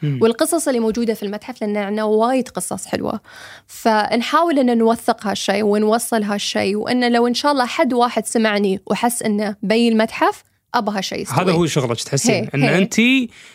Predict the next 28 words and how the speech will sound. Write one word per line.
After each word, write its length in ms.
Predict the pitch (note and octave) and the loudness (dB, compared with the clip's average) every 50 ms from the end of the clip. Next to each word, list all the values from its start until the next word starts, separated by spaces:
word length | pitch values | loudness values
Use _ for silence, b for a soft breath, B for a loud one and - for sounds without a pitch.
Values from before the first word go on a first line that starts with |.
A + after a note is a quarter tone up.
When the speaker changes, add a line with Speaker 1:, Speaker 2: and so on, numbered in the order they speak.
| B B B B - | B B B B 0
Speaker 1:
توصلين 600 | - D#3+ E3 - - - F#3+ G3 G#3 G3 F3 D#3+ | 2 2 2 2 2 2 2 4 4 4 4 4
ما 320 | D#3 D3+ D3+ D3+ D3 D3 | 4 2 2 2 2 2
هو 320 | D3 C#3 D3 D#3 D3+ D3+ | 2 2 4 4 4 2
داخل 340 | C#3+ C3 D#3 F3+ F3+ - G3+ | 2 2 2 0 2 2 2
المتحف 500 | G3+ G3 F3+ F3+ F#3 - - - G#3+ - | 2 2 2 2 0 -2 -2 -4 -2 0
إلى 80 | D#3+ D3 | 0 -2
الخارج 540 | C#3 B2 - D3+ B2+ B2+ C#3 F3+ G3 - D#3 | -2 -2 -2 -2 0 0 0 -2 -2 -2 -2
وت-، 120 | C#3 - | -2 -2
Speaker 2:
بالضبط. 200 | G#3+ G#3 G#3 E3 | -2 -2 -2 -2
Speaker 1:
وتجذبين 440 | C#3 - C#3+ C3 C#3+ D3+ D3 F3+ E3+ | 0 0 2 2 2 4 4 2 2
الناس 360 | D3 C#3 C3+ C3 A#2+ - - | 2 0 0 -2 -4 -4 -4
إليه. 160 | B2+ C#3 B2+ - _ B B B | -4 -4 -4 -6 _ B B B
Speaker 2:
هي. 200 | B A3 G#3 G#3+ - - | B -6 -6 -6 -4 -4
Speaker 1:
أنا 100 | C#3+ A#2+ | -4 -4
أعتقد 360 | B2 - - G3 - B3 D#3+ | -4 -2 -4 -2 -2 0 0
يعني 140 | D3 A#2+ A#2+ | 0 -2 -2
تجربة 440 | - - D3 C3+ D#3+ D#3 E3 E3 - - | -4 -4 -2 -2 0 0 0 -2 -4 -4
ال-، 200 | C3+ B2+ C3 B2+ | -12 -12 -10 -10
العمل 360 | B2+ A#2+ A#2 C3 E3 F3 D#3 | -8 -4 -2 0 2 2 0
في 120 | - - C3+ | 0 -4 -6
المتحف، 800 | B2 A#2+ A#2 A#2 A#2+ B2 F3 - - - A#3+ A#3 - - - - E3 E3+ - _ _ _ _ _ - C3 - - | -6 -6 -6 -6 -4 -4 -4 -6 -4 -4 -4 -4 -4 -8 -20 -20 -20 -20 -20 _ _ _ _ _ -8 -8 -6 -2
عمل 260 | - F3+ G#3+ B3+ C#4 G3 | 0 2 2 4 2 2
في 60 | - | 2
الاتصال 600 | A3+ G#3+ G#3+ - - - - C#4+ D#4 E4+ D4+ A3 | 0 0 0 0 -2 2 2 4 4 4 2 2
بروحه 360 | F3 F#3+ C4 C4+ - - C#4+ | 2 2 2 2 2 0 0
مو 120 | A#3+ B3+ | 0 0
بتجربة 560 | G#3+ D#3+ - _ - - D#3+ B2 D#3+ D3 C3+ B2 | 0 -2 -6 _ -2 0 2 2 2 2 2 0
عادية. 420 | A2+ A2+ A2 A2 A2 B2 F#3+ C4+ | 0 -2 -4 -4 -4 -4 -4 -4